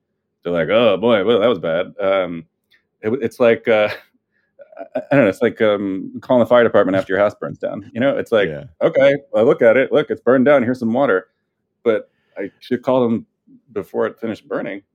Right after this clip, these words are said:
Speaker 1: That's what I think. But again,
Speaker 2: Uh,
Speaker 1: I'm not a strategist, so I'm just some guy.
Speaker 2: That is a great riff.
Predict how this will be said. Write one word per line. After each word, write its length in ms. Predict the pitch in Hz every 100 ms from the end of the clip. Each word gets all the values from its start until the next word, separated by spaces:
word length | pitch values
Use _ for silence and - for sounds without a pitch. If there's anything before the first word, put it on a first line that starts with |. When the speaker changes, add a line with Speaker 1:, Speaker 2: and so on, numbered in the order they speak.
| _ -
Speaker 1:
That's 400 | 98 _ _ _ _
what 120 | 90
I 100 | 127
think. 240 | 156 107 - _ _ _ -
But 180 | 82 - _ _ _ _
again, 240 | - 113 101
Speaker 2:
Uh, 40 |
Speaker 1:
I'm 80 | 107
not 200 | 107 98
a 40 |
strategist, 720 | - - - - 76 - _
so 140 | 85 82
I'm 160 | -
just 220 | - _ -
some 160 | 92
guy. 240 | 95 95 - _ _ _ _ _ _ _ _ _ -
Speaker 2:
That 240 | 82 101
is 120 | 98 82
a 60 |
great 240 | - 76 55
riff. 420 | 73 71 -